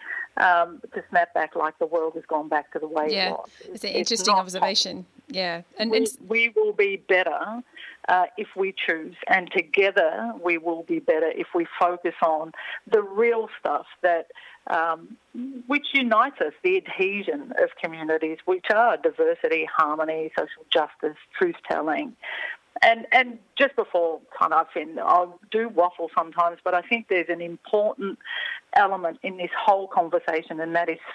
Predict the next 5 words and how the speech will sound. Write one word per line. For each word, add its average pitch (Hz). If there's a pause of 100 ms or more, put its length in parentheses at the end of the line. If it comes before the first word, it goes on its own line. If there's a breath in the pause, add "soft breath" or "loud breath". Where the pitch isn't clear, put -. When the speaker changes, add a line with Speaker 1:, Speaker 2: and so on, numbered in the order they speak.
Speaker 1:
facts 170 (800 loud breath)
and 175
information. 156
And 170 (500 loud breath)
minorities 190